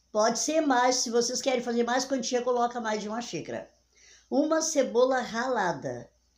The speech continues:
um ovo, meia xícara de queijo ralado,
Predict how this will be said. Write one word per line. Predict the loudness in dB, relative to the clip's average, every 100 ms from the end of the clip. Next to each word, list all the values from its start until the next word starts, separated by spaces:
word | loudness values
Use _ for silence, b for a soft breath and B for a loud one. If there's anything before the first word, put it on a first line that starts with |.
| _ _ _ -2
um | 0 4
ovo, | 6 6 4 -4 -10 -10 -14 _ _ _ _ _ _ _ _ _ _ _ _ -4
meia | 2 4 4 4 0
xícara | -2 -2 -2 2 4
de | 2
queijo | 0 0 0 -2 -4
ralado, | -2 0 2 2 0 -4 -12